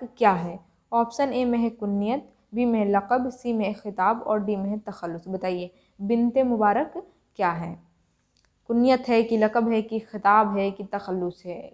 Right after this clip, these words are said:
क्या होना चाहिए इसका सही जवाब? बिन्ते मुबारक। याद कीजिए, कुछ याद आ रहा है? मैं आप लोग को बताई थी कि जिस नाम के स्टार्टिंग में अगर अबू लगा हो, ठीक है, उम लगा हो,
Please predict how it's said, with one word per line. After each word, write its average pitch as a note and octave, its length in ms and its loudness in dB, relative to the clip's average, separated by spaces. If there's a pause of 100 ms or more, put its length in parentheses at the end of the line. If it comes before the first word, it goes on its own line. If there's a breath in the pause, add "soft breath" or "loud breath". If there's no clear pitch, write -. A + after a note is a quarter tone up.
(180)
क्या G#3+ 100 -2
होना G3 260 -2
चाहिए G#3 180 -4
इसका G#3 220 -6
सही G#3 260 -4
जवाब? G3 380 0 (1120)
बिन्ते A#3 480 2
मुबारक। F#3+ 540 -2 (340)
याद G3+ 320 2
कीजिए, A3+ 300 -2
कुछ A3+ 280 -8
याद G3+ 220 4
आ A3 100 4
रहा B3+ 120 0
है? B3 120 -4 (360 loud breath)
मैं G#3+ 80 -2
आप G3+ 160 0
लोग A3 100 2
को A3 100 4
बताई G#3 320 4
थी G#3+ 220 -4
कि G#3+ 180 -8
जिस B3+ 260 -4
नाम G#3+ 420 2 (120)
के G3 400 0
स्टार्टिंग A3 580 2
में G#3 140 0
अगर G3+ 300 2
अबू F#3+ 420 2
लगा G3+ 300 6
हो, F#3+ 380 -2 (680 soft breath)
ठीक A3+ 200 0
है, A3 100 2
उम A3+ 300 0
लगा G3+ 260 8
हो, F3+ 420 0